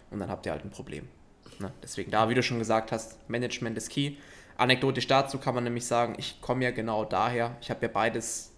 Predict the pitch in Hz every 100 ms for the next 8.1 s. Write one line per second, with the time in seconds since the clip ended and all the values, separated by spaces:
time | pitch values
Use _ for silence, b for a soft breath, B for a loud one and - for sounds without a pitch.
0 | - - 113 110 110 - - b b b
1 | b - 117 92 - - 117 127 - 123
2 | 123 123 - 120 107 113 135 143 - 127
3 | 131 131 131 - 110 127 131 127 139 -
4 | 110 107 - 123 - 127 120 110 113 113
5 | - 95 110 127 120 120 120 120 - -
6 | 113 120 120 113 123 113 - 117 120 110
7 | 104 110 - 110 110 110 104 107 127 131
8 | 131